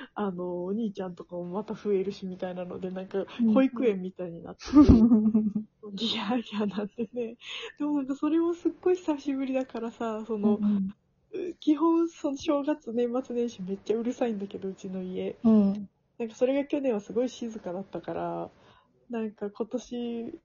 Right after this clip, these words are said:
Speaker 1: めっちゃうるさいのがめっちゃ嬉しくってさ。
Speaker 2: うん。
Speaker 1: なんか、
Speaker 2: いいね。
Speaker 1: 「うわー、正月」と思って、
Speaker 2: 確かに。
Speaker 1: で、なんかそのまま浮かれて、
Speaker 2: うん。
Speaker 1: 初売りに行きたくなったの。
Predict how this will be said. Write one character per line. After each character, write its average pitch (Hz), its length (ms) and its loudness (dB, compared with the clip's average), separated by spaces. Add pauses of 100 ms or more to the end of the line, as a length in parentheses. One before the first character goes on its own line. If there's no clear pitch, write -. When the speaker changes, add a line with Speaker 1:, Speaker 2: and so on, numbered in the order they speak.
(120)
Speaker 1:
め 226 80 0
っ 220 120 -4
ち 262 140 -6
ゃ 247 60 -2
う 247 220 -4 (800)
る 254 120 0
さ 311 220 2
い 269 80 0
の 214 140 -2
が 190 100 -6
め 202 140 -6
っ - 20 -16
ち - 180 -4
ゃ 247 40 -2
嬉 247 200 -4
し - 80 -14
く 202 100 -12
っ - 20 -16
て - 180 -20
さ。 180 400 -8 (220)
Speaker 2:
う 208 40 6
ん。 185 600 4
Speaker 1:
な 277 80 -6
ん 208 40 0
か、 202 40 4
Speaker 2:
い - 20 4
い 190 40 4
ね。 180 100 4
Speaker 1:
「う 311 200 0
わ 320 120 0
ー、 339 340 0
正 311 320 -6
月」 311 760 -6
と 247 100 -6
思 208 200 -8
っ - 20 -8
て、 - 40 -12
Speaker 2:
確 - 60 -20
か 196 80 -8
に。 156 340 -2 (680)
Speaker 1:
で、 285 140 -4
な 269 100 0
ん 269 80 -2
か 254 100 -14
そ 254 80 -8
の 262 140 0
ま 277 120 0
ま 269 120 0
浮 269 100 -2
か 285 140 -6
れ 254 140 -2
て、 247 560 -4
Speaker 2:
う 254 60 2
ん。 226 120 4
Speaker 1:
初 247 300 -4
売 320 180 6
り 294 320 0
に 302 140 -2
行 285 100 -6
き - 80 -20
た 285 120 -10
く 226 120 -6
な 190 80 -8
っ 185 40 -10
た - 180 -14
の。 196 180 -10